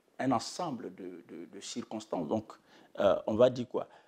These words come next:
Le, un, simplement, euh, un concours de circonstances qui, euh, sagement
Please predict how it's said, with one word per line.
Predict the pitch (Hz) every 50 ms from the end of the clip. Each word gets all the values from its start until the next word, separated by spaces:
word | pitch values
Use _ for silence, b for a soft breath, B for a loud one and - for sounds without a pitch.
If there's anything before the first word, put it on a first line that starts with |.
| b b -
Le, | 101 107 107 107 104 98 95 92 90 92 - -
un, | - 156
simplement, | 160 - - - - - - - - - 151 139 - 151 135 123 139 160 175 175 151
euh, | 120 113 107 - -
un | 135 135
concours | - 127 107 - - 113
de | 107
circonstances | 98 - - 101 - - - 98 - - _ 107 113 - - - - - _ _ _ _ _
qui, | - 208 226 247 - _ b b b b b _ - -
euh, | 113 101 90 -
sagement | - - - - - 117 107 104 110 110 98 104 127 165 -